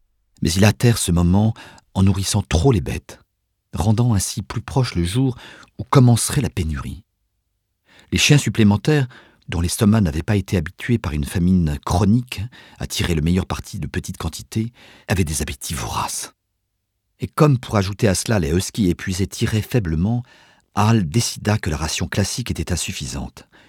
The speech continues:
Il la doubla. Pour couronner le tout, quand Mercedes ne pouvait l'amener, à force de cajolerie, avec des larmes dans ses jolis yeux et un tremblement dans la voix, à donner aux chiens encore davantage, elle volait dans les sacs de poissons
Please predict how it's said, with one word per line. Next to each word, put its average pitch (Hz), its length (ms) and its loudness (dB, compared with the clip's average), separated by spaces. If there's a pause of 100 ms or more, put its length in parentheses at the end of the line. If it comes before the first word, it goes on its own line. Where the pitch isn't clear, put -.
(140)
Il 73 120 -6
la 85 100 -2
doubla. 67 480 -8 (880)
Pour - 200 -10
couronner 135 360 4
le 95 100 2
tout, 170 260 -8 (340)
quand 85 120 -4
Mercedes 104 580 4
ne 78 80 0
pouvait 98 260 0
l'amener, 98 460 8 (240)
à - 80 -10
force - 420 -2
de 67 120 -4
cajolerie, 92 640 0 (260)
avec 67 260 -4
des 82 100 0
larmes 87 320 4
dans 71 80 -2
ses - 160 -6
jolis 85 360 -2
yeux 95 200 2 (220)
et 71 100 -2
un 80 80 -2
tremblement 101 520 4
dans 82 140 0
la 80 140 -2
voix, 101 300 -2 (260)
à 87 120 2
donner 127 300 8
aux 123 100 8
chiens 127 300 2
encore 92 320 0
davantage, 110 680 -2 (460)
elle 87 160 0
volait 120 280 8
dans 92 100 6
les 87 80 4
sacs 87 260 0
de 71 80 -4
poissons 95 500 0